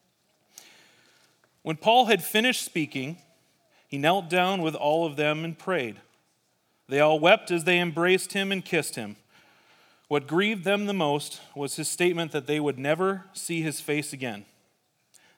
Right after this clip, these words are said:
Then they accompanied him to the ship. Acts twenty-one.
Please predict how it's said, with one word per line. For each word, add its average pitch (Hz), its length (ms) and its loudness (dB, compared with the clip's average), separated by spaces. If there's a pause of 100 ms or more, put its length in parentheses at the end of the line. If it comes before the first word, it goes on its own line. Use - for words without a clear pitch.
Then 180 300 2
they 165 140 0
accompanied 165 520 -6
him 139 460 -8
to 143 120 -10
the 131 100 -10
ship. - 360 -12 (840)
Acts 135 260 -6
twenty-one. 127 540 -4